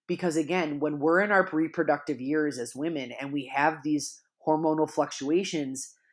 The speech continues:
there are so many things happening underneath the surface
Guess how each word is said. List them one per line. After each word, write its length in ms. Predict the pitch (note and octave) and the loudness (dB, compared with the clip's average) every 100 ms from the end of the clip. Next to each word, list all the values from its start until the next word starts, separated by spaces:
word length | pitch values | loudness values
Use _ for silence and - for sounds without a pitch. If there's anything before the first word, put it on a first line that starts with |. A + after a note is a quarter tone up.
| _ _ _ | _ _ _
there 320 | C#3 D3+ F#3+ A3 | 2 6 8 8
are 180 | G3+ | 6
so 600 | - - - E3+ E3 F#3+ G#3 | 4 -2 0 4 6 6 4
many 340 | G3 F#3+ F3 | 0 0 -2
things 320 | F3 D#3+ D3+ | -2 -4 -4
happening 460 | - C#3+ - E3 D#3 | -6 -4 -4 -4 -4
underneath 440 | D3+ D3 D3+ D3 | -4 -2 -4 -4
the 60 | - | -6
surface 720 | - C#3 C3+ G3 G#3+ - - | -4 -4 0 2 2 0 -6